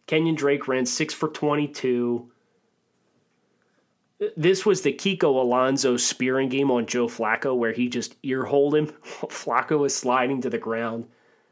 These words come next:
Just terrible judgment by Kiko's part, don't get me wrong. But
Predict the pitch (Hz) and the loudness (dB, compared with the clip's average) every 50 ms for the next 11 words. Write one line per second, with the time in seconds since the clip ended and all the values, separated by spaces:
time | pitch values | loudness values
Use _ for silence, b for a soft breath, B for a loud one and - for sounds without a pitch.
0 | b b - 160 - - - 160 151 156 147 139 123 147 139 131 123 - 127 117 | b b -4 -4 -2 2 2 2 4 4 2 0 2 2 0 0 0 -2 -2 -2
1 | 117 107 107 - - 113 - 104 104 101 - - 101 95 - 110 113 110 104 104 | -2 -4 -4 -4 -8 -8 -8 -8 -10 -10 -10 -10 -10 -8 -6 -6 -6 -6 -8 -10
2 | 104 107 104 104 101 - _ - _ _ _ _ _ _ _ _ _ _ _ _ | -10 -12 -12 -12 -14 -16 _ -20 _ _ _ _ _ _ _ _ _ _ _ _
3 | _ _ _ _ _ _ _ _ _ _ _ - 208 143 107 104 - - | _ _ _ _ _ _ _ _ _ _ _ 2 2 2 2 -4 -10 -16